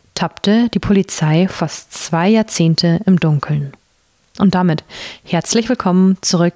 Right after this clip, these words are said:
zu einer neuen Folge des S-N-Podcasts Tatort Salzburg. Mein Name ist Anna Boschner und zusammen mit meinen Kollegen aus der Lokalredaktion der Salzburger Nachrichten spreche ich in diesem Podcast mit Menschen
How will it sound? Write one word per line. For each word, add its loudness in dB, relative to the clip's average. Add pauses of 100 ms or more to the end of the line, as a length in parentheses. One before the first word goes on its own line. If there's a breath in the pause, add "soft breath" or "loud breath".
zu -2
einer 2
neuen 4
Folge 0
des -2
S-N-Podcasts -2
Tatort -2
Salzburg. -4 (1000 loud breath)
Mein 2
Name 4
ist -4
Anna 4
Boschner 2
und 4
zusammen 2
mit 2
meinen 4
Kollegen 2
aus -2
der 2
Lokalredaktion 0
der 2
Salzburger -2
Nachrichten 0
spreche -4
ich -2
in 4
diesem 2
Podcast -2
mit -2
Menschen 2